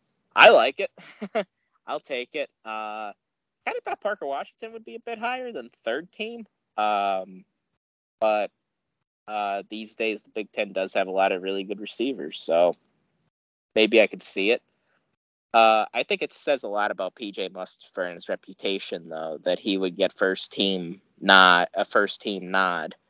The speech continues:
um, despite coming off of, you know, what looked to be a pretty serious injury last year.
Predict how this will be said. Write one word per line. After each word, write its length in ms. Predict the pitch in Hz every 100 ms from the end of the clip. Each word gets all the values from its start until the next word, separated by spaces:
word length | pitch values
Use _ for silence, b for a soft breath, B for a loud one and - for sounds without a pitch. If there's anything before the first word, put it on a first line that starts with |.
| _ _ _ _ _ 101
um, 480 | 90 85 85 80 - -
despite 360 | 113 - 101
coming 280 | - 90 92
off 220 | 92 92
of, 140 | 87 82 -
you 220 | 95 95
know, 140 | 87
what 200 | 90 90
looked 280 | 101 - _
to 80 | -
be 180 | 78 90
a 60 |
pretty 240 | 82 98 80
serious 480 | - 98 80 80 95
injury 360 | 92 73 58
last 440 | 58 50 - - 58
year. 240 | 55